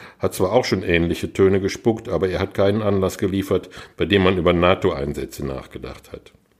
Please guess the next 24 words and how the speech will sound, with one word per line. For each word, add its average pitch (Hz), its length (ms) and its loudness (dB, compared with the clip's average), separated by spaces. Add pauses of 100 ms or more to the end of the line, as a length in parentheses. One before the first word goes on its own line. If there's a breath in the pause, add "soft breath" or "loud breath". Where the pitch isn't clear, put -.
(920 soft breath)
Wie 127 120 6
auch 123 80 4
immer, 117 320 6
ich - 140 -10
kann 113 240 2
und 98 140 0
will 113 100 4
das 104 160 2
Thema 104 240 2
nicht 95 160 0
vertiefen. 90 600 -4 (920)
Als 82 160 -4
ich 85 80 -8
gestern 95 320 -2
früh 123 240 0
erfuhr, 113 340 2
dass 101 180 0
in 92 120 2
der 90 100 2
Ukraine 101 600 2 (120)
reguläre 98 460 4
russische 95 480 -2
Truppen - 320 -2
kämpften, 82 480 -2